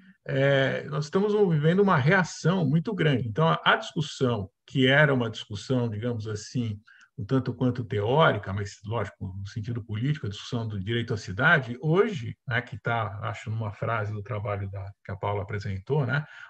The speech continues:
o direito a participar, a decidir os rumos da cidade e assim por diante, né, como o Harvey coloca. Eu acho que é o, uma questão fundamental, e eu acho que essas oficinas, eu acho que elas são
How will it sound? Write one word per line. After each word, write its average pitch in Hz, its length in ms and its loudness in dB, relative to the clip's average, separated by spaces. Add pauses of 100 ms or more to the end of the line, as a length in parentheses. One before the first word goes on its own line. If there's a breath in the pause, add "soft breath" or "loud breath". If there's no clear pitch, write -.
o 160 80 4
direito 165 520 6
a 120 60 2
participar, 123 920 -2
a - 20 0
decidir 117 640 -2
os 113 220 -4
rumos 120 420 -2
da 113 100 -4
cidade 110 600 -4
e - 20 -6
assim 110 260 -6
por 107 200 -8
diante, 98 440 -6
né, 101 240 -4
como 104 200 -4
o 101 320 -4
Harvey 107 320 -4
coloca. 98 440 -8 (400 loud breath)
Eu 160 160 6
acho 131 200 4
que 170 60 0
é 170 40 6
o, 170 360 2
uma 135 180 -6
questão 156 280 2
fundamental, 165 680 2
e 110 60 -2
eu 120 80 0
acho 127 180 0
que 151 60 2
essas 156 300 2
oficinas, 143 840 0 (360 soft breath)
eu 117 140 -4
acho 120 240 0
que 143 80 0
elas 139 220 0
são 139 280 0